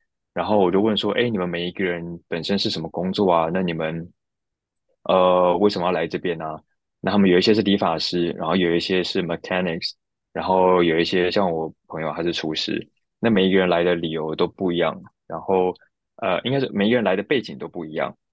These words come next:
但是大家都是想要在这边就是，呃，找一个比较好的生活的地方，然后薪-，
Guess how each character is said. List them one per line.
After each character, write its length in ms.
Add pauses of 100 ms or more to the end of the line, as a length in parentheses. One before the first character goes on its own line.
(120)
但 140
是 120
大 120
家 160
都 140
是 100
想 160
要 380
在 220
这 140
边 280
就 100
是， 480 (400)
呃， 420 (840)
找 180
一 40
个 100
比 80
较 140
好 180
的 80
生 240
活 100
的 80
地 160
方， 240 (520)
然 120
后 460
薪-， 180